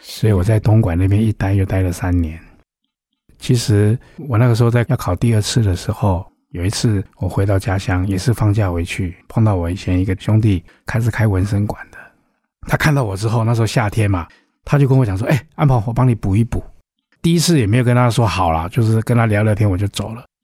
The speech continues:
Speaker 2: 可是第二次回去的时候又碰到他，他说，“安鹏啊，我，我到你家去帮你弄一弄这样子。”后来没有来我家，后来去了另外一个朋友家，就把我手的纹身再全部把它补好。补好之后就是因为这样子，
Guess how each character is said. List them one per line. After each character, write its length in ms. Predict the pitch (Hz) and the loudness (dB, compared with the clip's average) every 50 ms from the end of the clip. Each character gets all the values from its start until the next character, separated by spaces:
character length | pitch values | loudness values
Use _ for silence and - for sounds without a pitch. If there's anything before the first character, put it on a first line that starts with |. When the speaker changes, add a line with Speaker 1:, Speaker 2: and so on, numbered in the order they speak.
| _ _ _ | _ _ _
Speaker 2:
可 100 | - 127 | -2 0
是 80 | 120 143 | 0 2
第 140 | 147 180 175 | 2 2 2
二 60 | 170 | 4
次 120 | 160 165 | 2 2
回 160 | 156 - 120 117 | 2 2 0 0
去 120 | - 139 | 0 0
的 40 | 117 | 0
时 80 | 120 | 2
候 60 | 113 107 | 0 2
又 340 | 117 175 233 233 214 190 | 4 4 4 4 2 0
碰 240 | 143 - 147 135 127 | 2 2 2 2 2
到 160 | 117 107 101 | 0 -2 -4
他， 260 | 95 95 87 87 85 - _ _ _ _ - - - - - _ _ | -4 -6 -8 -8 -10 -14 _ _ _ _ -20 -20 -20 -20 -20 _ _
他 120 | - 147 143 | -2 0 2
说 120 | 139 151 | 2 2
，“安 80 | 156 160 | 2 2
鹏 140 | 151 139 127 | 2 2 2
啊， 260 | 123 123 123 120 117 | 0 0 0 0 0
我， 220 | 110 113 120 120 | 0 0 0 -2
我 320 | 113 110 113 117 113 113 113 - _ _ | -2 -2 0 0 0 -2 -2 -6 _ _
到 140 | - 147 135 | -2 0 2
你 80 | 117 | 2
家 160 | 107 120 123 123 | 2 2 0 2
去 280 | 120 131 123 113 113 - _ _ _ | 2 2 0 0 -2 -6 _ _ _
帮 160 | - 123 117 | 0 2 4
你 100 | 107 104 | 6 6
弄 180 | 113 117 107 101 | 6 6 6 4
一 40 | |
弄 180 | 104 104 101 95 | 4 4 2 2
这 60 | 104 | 0
样 100 | 95 85 | -2 -2
子。” 100 | 80 - - - - - _ _ _ _ _ _ _ _ _ | -4 -8 -14 -20 -20 -20 _ _ _ _ _ _ _ _ _
后 140 | - 135 | 0 2
来 100 | 127 120 | 2 4
没 140 | 107 107 113 | 4 4 4
有 80 | 110 98 | 4 2
来 160 | 87 87 95 | 2 0 -2
我 120 | 90 82 | -2 -2
家， 320 | 82 - - 90 85 92 - - - | -4 -4 -6 -6 -6 -6 -8 -12 -6
后 120 | - - | -2 -2
来 120 | 107 101 98 | 0 0 0
去 220 | - - - 110 | 0 0 0 2
了 80 | 98 87 | 2 0
另 200 | 92 104 107 101 | 2 2 2 2
外 120 | 95 95 | 2 0
一 60 | 95 | 0
个 80 | 95 87 | -2 -2
朋 160 | - 90 90 | -2 -2 -2
友 140 | 87 85 82 | -2 -4 -6
家， 260 | - - 80 78 - - - - _ _ _ - - - - - _ _ _ | -8 -10 -12 -12 -12 -14 -20 -20 _ _ _ -20 -20 -20 -20 -20 _ _ _
就 100 | - 117 | -4 -2
把 220 | 95 - 95 98 | 0 0 0 0
我 120 | 101 101 90 | 0 0 -2
手 220 | 82 - 95 85 | -2 -2 -2 -2
的 160 | 80 85 82 | 0 0 0
纹 180 | 85 85 90 92 | 0 0 0 0
身 240 | 101 - 95 95 101 | 0 0 0 0 0
再 200 | - - 101 - - _ _ _ _ | 0 -2 -4 -4 -4 _ _ _ _
全 180 | - - 101 98 | -4 0 0 2
部 120 | 110 110 | 2 0
把 100 | 104 - | 0 -2
它 120 | 87 87 82 | -4 -4 -4
补 180 | - 98 92 | -4 -4 -4
好。 300 | 101 98 85 - - - - - _ _ _ _ _ _ _ _ _ _ _ _ _ | -2 -4 -4 -6 -10 -18 -20 -20 _ _ _ _ _ _ _ _ _ _ _ _ _
补 100 | - 127 | 0 2
好 160 | 120 117 104 | 2 4 2
之 120 | 104 120 117 | 2 4 4
后 120 | 113 113 | 4 4
就 120 | 110 113 107 | 4 4 2
是 160 | 107 107 107 | 4 4 4
因 120 | 104 104 | 6 6
为 140 | 104 101 98 | 6 4 4
这 80 | 110 110 | 2 2
样 140 | 101 95 | 2 2
子， 280 | 85 85 85 80 98 | 0 -2 -4 -6 -6